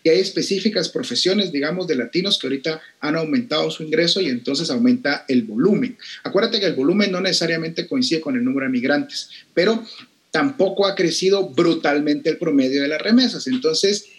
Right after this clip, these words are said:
lo cual nos lleva a pensar que efectivamente sí, hay una cantidad muchísimo más grande de guatemaltecos en Estados Unidos.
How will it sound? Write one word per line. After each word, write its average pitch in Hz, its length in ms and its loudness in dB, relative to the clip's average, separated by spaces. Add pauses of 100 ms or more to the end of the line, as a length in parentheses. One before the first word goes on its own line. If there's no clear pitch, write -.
(160)
lo 147 200 2
cual 190 360 2
nos 160 180 -2
lleva 185 260 2
a 185 80 -6
pensar 185 440 -2
que 160 80 -2
efectivamente 147 720 -4
sí, 135 380 -2
hay 131 160 0
una 160 220 0
cantidad 135 680 0
muchísimo 139 560 -4
más 135 240 -2
grande 139 320 -2
de 135 100 -4
guatemaltecos 120 680 -4
en 131 100 2
Estados 139 420 -2
Unidos. 147 460 0